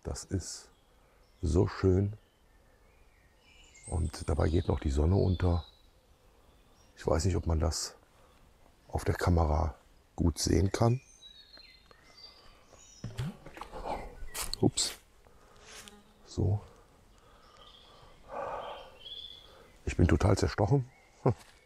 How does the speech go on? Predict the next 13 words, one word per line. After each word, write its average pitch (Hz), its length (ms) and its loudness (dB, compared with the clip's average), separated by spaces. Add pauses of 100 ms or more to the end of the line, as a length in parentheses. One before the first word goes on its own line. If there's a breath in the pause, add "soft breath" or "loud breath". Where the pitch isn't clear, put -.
(2250 loud breath)
Also 90 160 6
da 98 160 4
muss 90 180 2
ich 85 80 0
mir 82 80 2
noch 78 120 2
was 76 220 0
einfallen 82 420 0
lassen, 76 240 -2
dass 76 160 0
ich 73 60 0
in 71 100 -2
Zukunft - 540 -2